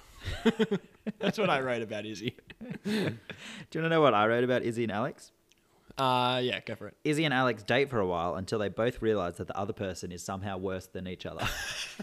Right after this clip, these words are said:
Speaker 2: <laughs>
Speaker 1: <laughs> Like, both of them are just average.
Speaker 2: They're both terrible.
Speaker 1: <laughs> Yeah.
Speaker 2: <laughs>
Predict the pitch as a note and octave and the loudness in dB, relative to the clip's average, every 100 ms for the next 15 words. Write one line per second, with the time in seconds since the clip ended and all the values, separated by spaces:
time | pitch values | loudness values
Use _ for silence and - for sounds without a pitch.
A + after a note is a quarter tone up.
0 | B3 - A#3 - A3+ A#3+ - A3+ - - | -4 0 -2 -2 -4 -4 -6 -10 -8 -12
1 | - - - - G#3 - _ - _ - | -10 -12 -12 -10 -10 -12 _ -20 _ -20
2 | _ - - C#4 F#3 D3+ D#3 F#3 D3+ C#3+ | _ -18 -12 -6 -4 -4 -6 -4 -4 -2
3 | C#3+ C#3+ C#3+ C3 C3+ B2+ B2 B2+ - A2 | 0 0 0 -4 -2 -2 -2 -2 -4 -10
4 | G2+ G2 G2 D3+ B2 A#2+ A#2 A2+ F2 E2 | -10 -12 2 2 4 2 4 -2 -2 -6
5 | - B3 B3+ C4 - - C#3 | -2 -2 -2 -2 -2 -2 -4